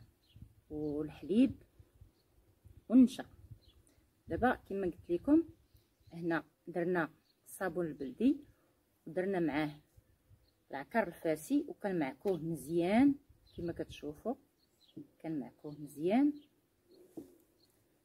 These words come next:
وكنزيدوا عليه واحد شويه ديال المورد، ها كما كتشوفوا المورد. وكنتمنى تجربوا هاد الوصفه، راها زوينه،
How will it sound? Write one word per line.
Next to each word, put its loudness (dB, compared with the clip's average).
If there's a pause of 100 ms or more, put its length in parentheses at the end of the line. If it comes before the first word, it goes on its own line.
وكنزيدوا 2
عليه 4
واحد -4
شويه 2 (340)
ديال -2 (180)
المورد، 0 (1700)
ها -14 (260)
كما -4
كتشوفوا -6 (720)
المورد. -4 (1800)
وكنتمنى 6
تجربوا 4
هاد 0
الوصفه، -2
راها -2
زوينه، 4